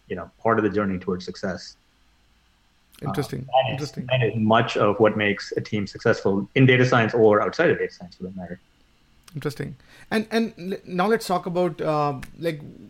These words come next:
Speaker 2: what are some of the, do you think some of the K P Is, if, if you are, if you are leading a data science and A I practice,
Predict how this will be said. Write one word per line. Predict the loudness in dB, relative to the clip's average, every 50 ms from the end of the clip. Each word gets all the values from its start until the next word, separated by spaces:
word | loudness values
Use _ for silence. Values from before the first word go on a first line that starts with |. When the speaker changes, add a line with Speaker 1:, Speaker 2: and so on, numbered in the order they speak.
| -20 -20 _ _
Speaker 2:
what | -16 -14 -10 -4 0 0 0 0 0
are | 0 0 0
some | -2 -4 -6 -6
of | -6 -4 -6
the, | -8
do | -10 -10 _ -14 -8 -6 -6
you | -4
think | -4 -4 -6 -4
some | -4 -6
of | -4 -4
the | -4
K | -2 0 -2 -2
P | 0 0 0
Is, | 0 0 0 -4 -8 -12 -16 -20 -20 -20 -20 -20 -20 -18 -6
if, | -2 -2 -2 -2 -2
if | -4 -4 -4 0
you | 2 2
are, | 2 2 2
if | 0 -6 -4 -2
you | 0 2
are | 2 4 2 2 -2 -6 -8
leading | -6 -6 -4 -2 0 0 0 -2
a | -2
data | -2 -2 -2 -2 -2
science | -4 -4 -4 -4 -2
and | -4 -2
A | -2 0 0
I | -2
practice, | -2 -4 -6 -8 -6 -8 -8 -8 -8 -10